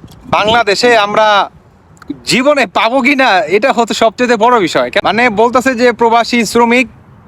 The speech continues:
আর আরেকটা ভিডিও তো দেখলেনি যে দেশের জন্য তিনি আসলে কি করতে পারে না করতে পারে। ভাই, আমি এটা আপনাদের জন্য ছাইড়া দিলাম, কেমন? আপনারা কমেন্ট বক্সে এসে অবশ্যই জানা যাবেন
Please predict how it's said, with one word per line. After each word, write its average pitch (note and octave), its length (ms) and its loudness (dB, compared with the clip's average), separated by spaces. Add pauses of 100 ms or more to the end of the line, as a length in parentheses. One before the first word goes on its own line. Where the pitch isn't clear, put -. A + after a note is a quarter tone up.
(100)
আর E3 140 0
আরেকটা G#3 420 0
ভিডিও A3 200 0
তো A3 60 0
দেখলেনি G#3+ 400 0
যে D#3+ 360 2 (460)
দেশের A3+ 340 0
জন্য A3 400 0
তিনি A#3 280 0
আসলে G#3+ 400 -2
কি B3+ 280 -2
করতে G#3 380 -2
পারে G3 320 0
না A3 120 0
করতে E3 320 -4
পারে। D#3 220 0
ভাই, C3+ 320 -2 (1000)
আমি G3+ 280 0
এটা A3+ 440 0 (420)
আপনাদের A3+ 480 -2
জন্য A#3+ 200 0
ছাইড়া A3+ 240 0
দিলাম, E3+ 260 0
কেমন? A#3+ 320 2
আপনারা G3+ 340 0
কমেন্ট A3+ 320 0
বক্সে A3 220 0
এসে G#3+ 160 0
অবশ্যই G3 300 0
জানা G3+ 220 0
যাবেন F#3 300 0